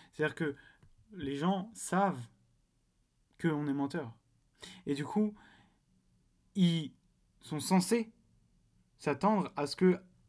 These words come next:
à un moment donné, un jour, on mente. Et en ça, en ce qu'ils sont censés s'attendre à ça, eh ben, on est, entre guillemets,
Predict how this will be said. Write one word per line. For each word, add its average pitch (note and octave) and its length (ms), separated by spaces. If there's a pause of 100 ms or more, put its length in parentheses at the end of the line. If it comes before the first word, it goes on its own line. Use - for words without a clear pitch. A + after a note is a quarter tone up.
(200)
à D3+ 60
un D#3 40
moment E3 280
donné, D3 260
un D3 160
jour, F3 180
on D#3 60
mente. F#3 360 (1120)
Et D#3+ 140
en D#3+ 140
ça, A#3+ 420 (100)
en D#3 60
ce C#3+ 100
qu'ils F3+ 180
sont - 160
censés F#3 360
s'attendre D3+ 400
à B2 80
ça, G#3 320 (1080)
eh C#3+ 60
ben, F#3 140
on F#3+ 160
est, F3 120
entre E3 200
guillemets, F3 260